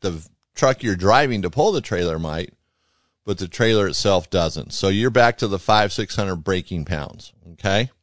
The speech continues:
That's not a lot. You know, it might work for you depending where you're at, where you live. Maybe there's times you've thought about it, "Can I do something better?" And there is something you can do better. But drum brakes,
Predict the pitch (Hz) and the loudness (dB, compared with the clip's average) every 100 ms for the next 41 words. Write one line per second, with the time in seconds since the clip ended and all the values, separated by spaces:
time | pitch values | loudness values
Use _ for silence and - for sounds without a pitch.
0 | _ _ _ _ _ _ _ _ 101 - | _ _ _ _ _ _ _ _ -6 -2
1 | 107 107 117 113 113 - - - - - | 2 4 4 4 4 2 -6 -20 -18 -4
2 | 123 127 117 127 127 165 175 - 147 160 | 0 0 2 0 0 0 -2 -2 -2 -2
3 | 147 101 123 127 123 113 113 131 135 104 | -2 0 0 0 0 2 4 4 2 0
4 | 117 113 107 120 143 123 107 _ - 104 | 0 2 4 4 2 -2 -10 _ -12 -4
5 | 113 123 123 107 123 117 107 95 107 107 | -2 0 0 0 -2 -2 -2 -4 2 4
6 | 117 117 117 123 - 95 101 101 113 110 | 4 4 2 0 -2 -2 -2 -2 -2 -2
7 | 110 117 98 80 92 120 143 - _ _ | -2 -2 -2 0 2 2 -2 -8 _ _
8 | 113 113 120 143 156 - 104 92 95 85 | 0 4 6 4 4 2 0 -2 -4 -4
9 | 95 85 82 78 64 50 - _ 107 95 | -4 -4 -4 -4 -4 -6 -14 _ -8 -6
10 | 101 147 196 165 160 156 - - | 0 2 2 4 4 4 -2 -8